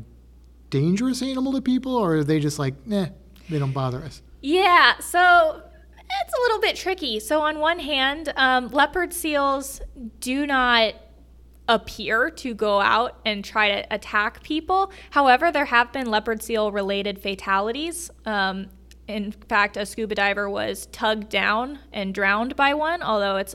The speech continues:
Speaker 2: unsure if that was actually, uh, intended aggression or if it was just a very curious, very large predator.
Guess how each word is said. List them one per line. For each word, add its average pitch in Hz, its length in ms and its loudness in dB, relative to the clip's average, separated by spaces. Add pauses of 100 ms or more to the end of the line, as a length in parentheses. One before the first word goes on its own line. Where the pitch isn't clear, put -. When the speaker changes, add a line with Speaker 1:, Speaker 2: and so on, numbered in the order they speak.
(160)
Speaker 2:
unsure 220 600 0
if 196 300 -4 (260)
that 208 180 4
was 202 220 0
actually, 190 840 -4
uh, - 280 -6
intended 220 880 0
aggression 208 640 0
or 208 200 0
if 202 140 -4
it 190 80 -4
was 196 120 -6
just 208 140 -10
a 208 100 -4
very 196 440 0
curious, 208 600 -4
very 190 340 -4
large 190 600 -2
predator. 349 480 -6